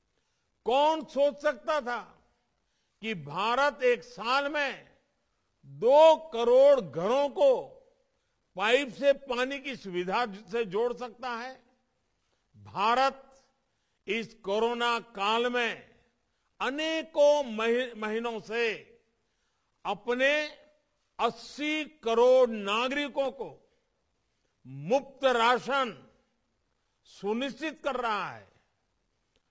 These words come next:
और मुफ्त राशन की सिर्फ इस योजना पर ही भारत दो लाख साठ हजार करोड़ रुपए,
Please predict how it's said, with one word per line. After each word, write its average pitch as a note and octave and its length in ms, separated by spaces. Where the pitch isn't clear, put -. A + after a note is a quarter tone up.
और E3 160
मुफ्त G3 420
राशन G#3 560
की G#3+ 140
सिर्फ G#3 540
इस F#3+ 220
योजना G3+ 520
पर B3 240
ही C4 400
भारत G#3 920
दो A3 580
लाख G#3+ 720
साठ G#3+ 460
हजार E3+ 580
करोड़ G3+ 460
रुपए, G#3+ 760